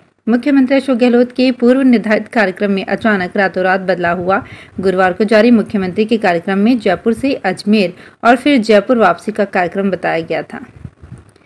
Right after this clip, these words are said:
बिहार में जाति गणना पर सुनवाई को लेकर सुप्रीम कोर्ट तैयार हो गया है। जाति गणना की रोक वाली याचिका पर अट्ठाईस अप्रैल को सुनवाई होगी।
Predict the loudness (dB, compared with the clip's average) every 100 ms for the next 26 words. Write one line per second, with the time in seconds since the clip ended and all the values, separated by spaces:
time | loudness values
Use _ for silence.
0 | _ _ _ 2 4 4 2 2 2 2
1 | 0 2 0 0 0 0 0 -2 -2 -2
2 | 0 -2 -2 -4 -4 -2 -4 -2 -2 0
3 | -2 -2 0 0 0 -2 -6 -20 -4 2
4 | 2 2 4 4 4 4 2 2 2 2
5 | 4 2 0 0 2 2 0 0 0 0
6 | 0 0 0 0 0 0 -2 -2 0 2
7 | 0